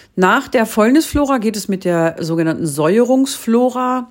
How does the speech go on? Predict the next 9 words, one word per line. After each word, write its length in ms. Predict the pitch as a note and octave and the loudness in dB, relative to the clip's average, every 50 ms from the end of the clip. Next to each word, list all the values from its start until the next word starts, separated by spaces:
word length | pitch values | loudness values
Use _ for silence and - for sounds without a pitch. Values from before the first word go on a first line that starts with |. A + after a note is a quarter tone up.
| - - _ _ | -14 -20 _ _
ähm, 920 | - A3+ A3 A3 A3 A3+ A3+ A3+ A3+ A3+ A3+ A3+ A3+ A3 A3 A3+ A#3 A#3+ - - | -6 -4 -2 -2 -2 0 0 0 0 0 0 -2 -2 -4 -4 -6 -6 -8 -10 -10
weiter. 640 | G#3+ F#3+ G#3 G#3 A3 A#3 A#3 A#3 C4 C#4 D#4 E4+ - _ - | -4 -2 0 0 0 0 -2 -2 -2 -2 -2 -2 -6 _ -14
Die 220 | - F3 E3 E3 | -8 -6 -4 -2
Säuerungsflora 760 | D3+ E3 E3 F#3 G3 F#3+ G3+ G3 F#3 - G3+ G3 F#3+ F#3+ F3 | 0 0 0 2 2 0 -2 -2 -2 -2 0 0 0 0 -2
ist 160 | E3+ F3 - | -4 -4 -4
die 80 | F3+ D#3 | -4 -4
sogenannte 440 | D3 D#3+ E3 E3+ D#3+ D#3 D#3 E3 D3+ | -4 -2 -2 -2 -2 -2 -2 -4 -8
protektive 1080 | - - - - G3+ G#3+ - - F3+ F3 - - - - - A3 A#3 B3 A#3 C4 C4+ | -10 -12 -8 -6 -4 -4 -4 -4 -8 -8 -8 -10 -12 -6 -2 -2 -2 -2 -2 -2 -4
Flora, 720 | A#3+ - - - B3 B3+ C4 C4 B3 B3+ B3 C4 D4+ E4 | -4 -6 -6 -4 -2 0 0 -2 -2 -4 -4 -4 -4 -4